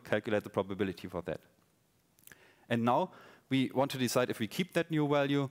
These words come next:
or if we keep the old one and continue with that. And there's a simple rule for that, um, shown with some closure code here. First, if the probability for the new sample is higher than that of the old one,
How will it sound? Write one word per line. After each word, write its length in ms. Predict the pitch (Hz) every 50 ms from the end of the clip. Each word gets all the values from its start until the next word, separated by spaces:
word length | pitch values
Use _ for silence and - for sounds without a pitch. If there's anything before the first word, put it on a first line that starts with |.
| - - -
or 240 | - 113 117 - 117
if 140 | 110 -
we 80 | 117 107
keep 200 | - - 107 -
the 120 | - 107
old 160 | 110 117 117 -
one 100 | 113 107
and 100 | 101 95
continue 440 | - 104 95 - 110 104 101 98
with 140 | 87 87 78
that. 180 | 87 85 82 - - - _ _ _ _ _ _ _ _ _ _ _ _ - _ _
And 180 | - 120 120 113 -
there's 220 | 123 120 123 131 131
a 40 |
simple 300 | - - 151 131 - 120
rule 180 | 104 101 113 131
for 160 | - - 135
that, 160 | 135 156 175 - - - - - - - - - _ _ _ -
um, 420 | 113 113 110 104 104 104 92 87 85
shown 280 | - - - 110 107 101
with 100 | 95 -
some 140 | - 92
closure 380 | 90 - - 92 90 87 90 87
code 240 | - - - 82 -
here. 220 | - 90 80 76 - _ _ _ _ _ _ _ _ _ _ _ _ - - - -
First, 420 | - - - 113 92 - - - - -
if 180 | - 160 - -
the 220 | 170 175 170 160 - - - - - - _ _ -
probability 600 | - 135 127 131 110 127 147 165 156 - - 139
for 180 | 127 - 120 107
the 100 | 110 98
new 180 | 101 107 131
sample 380 | 139 - 156 151 156 151 165 151
is 120 | 117 -
higher 240 | - 113 113 113 113
than 220 | 101 110 104 101 101 - - - - _ -
that 180 | 104 98 - 95
of 120 | - -
the 120 | - 95
old 200 | 95 101 120 -
one, 220 | 143 156 165 180